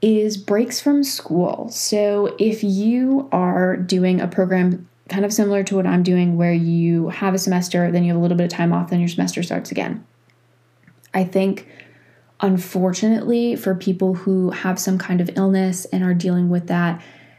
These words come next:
you may not be close to your doctors when you are at school.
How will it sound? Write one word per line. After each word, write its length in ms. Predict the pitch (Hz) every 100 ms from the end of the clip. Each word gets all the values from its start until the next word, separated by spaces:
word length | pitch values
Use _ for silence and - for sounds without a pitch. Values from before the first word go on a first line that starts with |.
| _ _
you 320 | - 190 214 214
may 280 | 190 185
not 340 | 185 185 180 170
be 320 | 175 175 180
close 420 | - - 175 170
to 140 | - 185
your 140 | 180
doctors 960 | 175 - - - 196 208 208 214 214 -
when 600 | 190 180 190 180 180 180
you 400 | 180 175 180 175 -
are 360 | 165 156 160 -
at 400 | 175 143 - -
school. 600 | - - 113 - - -